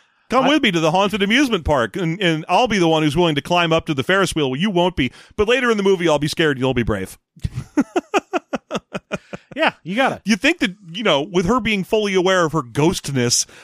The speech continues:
Speaker 1: that she'd be full-on fearless for the whole movie. She'd be like, "What are you gonna do to me, werewolf? I'm a fucking ghost."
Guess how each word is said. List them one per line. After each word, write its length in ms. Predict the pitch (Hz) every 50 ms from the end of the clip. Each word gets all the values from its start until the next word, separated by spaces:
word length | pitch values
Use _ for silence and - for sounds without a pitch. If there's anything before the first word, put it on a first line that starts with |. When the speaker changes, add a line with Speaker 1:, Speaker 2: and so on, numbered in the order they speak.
| - _
Speaker 1:
that 140 | - 156
she'd 180 | - - 214 170
be 120 | 196 196
full-on 580 | 160 - _ _ 208 220 226 214 208 190 185 175
fearless 440 | - - 196 185 160 156 139 127 -
for 120 | - 143
the 80 | 143 139
whole 160 | 151 160 156
movie. 320 | 151 147 135 - 101 98 - - - - _
She'd 160 | _ - 226 190
be 60 | 214
like, 120 | 202 180
"What 100 | 165 202
are 40 | 214
you 40 | 202
gonna 120 | 208 202
do 140 | 185 196 185
to 40 | 175
me, 100 | 160 151
werewolf? 440 | 139 147 147 143 143 143 147 151 -
I'm 160 | 180 143 127
a 80 | 120 107
fucking 460 | - - - 196 190 - 208 180 170
ghost." 480 | 147 165 143 123 104 92 - - -